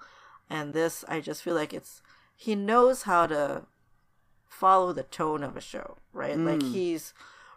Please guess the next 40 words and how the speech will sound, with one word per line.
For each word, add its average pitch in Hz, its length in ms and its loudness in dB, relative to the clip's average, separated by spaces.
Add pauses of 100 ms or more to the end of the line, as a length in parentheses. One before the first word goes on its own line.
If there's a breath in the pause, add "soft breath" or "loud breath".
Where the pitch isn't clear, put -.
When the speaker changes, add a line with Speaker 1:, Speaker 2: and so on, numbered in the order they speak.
(140 loud breath)
Speaker 1:
really 240 260 4
good, 202 260 0
but 160 140 0
he's 160 220 -6
not, 175 280 4
like, 151 280 -2
a 143 60 -6
sore 165 360 0
thumb 147 340 -4
sticking 151 480 -10
out 151 380 -6
with 143 180 -10
what 170 200 0
he's, 123 240 -4
Speaker 2:
Mm-hmm. 123 100 -18
Speaker 1:
he's - 280 -14
doing. 190 480 -2 (260 loud breath)
So - 160 -2
he 185 140 -2
Speaker 2:
Yeah, 160 80 0
yeah. 160 60 0
Speaker 1:
knows 196 260 2
how 160 160 2
to, 147 100 -2
like, 143 240 -6 (100)
tone 220 380 2
down 175 340 6
his 156 240 -8
comedy 143 720 -4 (640 soft breath)
if 170 180 0
it's 160 240 -2
not, 165 340 4
like, 143 320 -4 (200)
what's - 580 -8
called 139 380 0
for, 127 420 -6
right? 139 180 0
Speaker 2:
Right. 127 260 0
Speaker 1:
Like, - 200 -10
he, 156 400 -8